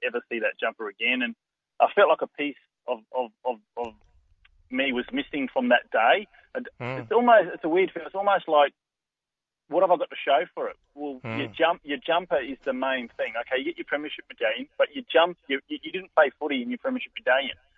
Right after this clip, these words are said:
Speaker 1: You played it in your footy jumper. So to get that back, and the boy, uh, Kane Corn, to present it to me in front of the current playing
Speaker 2: It's
Speaker 1: group,
Speaker 2: just fantastic.
Speaker 1: it was, uh, I just broke down and cried, 'cause I didn't believe it. And I looked at it and I
Speaker 2: Hmm.
Speaker 1: thought,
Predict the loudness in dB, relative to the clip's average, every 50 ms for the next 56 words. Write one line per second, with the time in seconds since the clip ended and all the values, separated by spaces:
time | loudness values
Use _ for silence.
0 | _ _ -8 -8 -8 2 4 6 8 8 6 4 2 0 0 0 0 0 0 0
1 | -2 _ -4 -2 -2 -2 2 2 2 2 2 0 -2 -2 -2 -2 _ 6 6 8
2 | 8 6 4 _ _ _ _ _ -20 _ _ _ -4 0 0 0 0 0 -4 -2
3 | 2 4 4 4 4 2 -4 _ -14 -14 -14 -18 -20 _ _ _ _ _ _ -20
4 | -16 -10 -8 -6 -6 -8 -10 _ _ _ _ _ _ _ _ _ _ _ _ _
5 | _ -16 -16 -16 -8 -4 -2 -2 -2 -2 -6 -6 -6 -6 -6 -6 -10 -14 -6 -4
6 | -2 -2 -2 -4 _ -8 -8 -8 -8 -4 -4 -4 -4 -4 -8 -6 -2 -2 0 0
7 | -2 -2 -4 -2 0 0 0 -2 -4 -4 -2 -4 -4 -4 -6 -12 -14 -14 -16 -16
8 | _ -10 -8 -8 -8 -12 -14 -14 -6 -4 -2 -2 -2 -2 2 6 8 8 8 8
9 | 6 4 2 _ -2 0 0 0 0 0 0 0 -2 -4 -6 -8 -6 -4 -2 -2
10 | -2 -2 -4 -6 -6 2 2 2 2 2 0 -2 0 2 2 2 2 -2 -6 -6
11 | -6 -6 -8 -8 -8 -6 -6 -6 -6 -6 -8 -10 -10 -10 -10 -12 -14